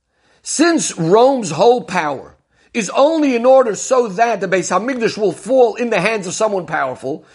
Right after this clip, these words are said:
so why is Rome still powerful, still sitting securely and, and, and, and, and, and in, in peace, et cetera, even now,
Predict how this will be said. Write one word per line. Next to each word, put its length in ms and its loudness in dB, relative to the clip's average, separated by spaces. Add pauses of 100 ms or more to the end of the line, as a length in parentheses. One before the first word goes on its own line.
(160)
so 100 2
why 320 4
is 180 0
Rome 220 4
still 480 0
powerful, 640 -2 (140)
still 420 -4
sitting 380 -6
securely 760 0 (360)
and, 220 0
and, 300 -2
and, 500 0
and, 340 -2
and, 320 -4
and 480 -2
in, 180 -2
in 220 -2
peace, 320 2
et 100 -6
cetera, 500 0 (240)
even 460 4
now, 540 0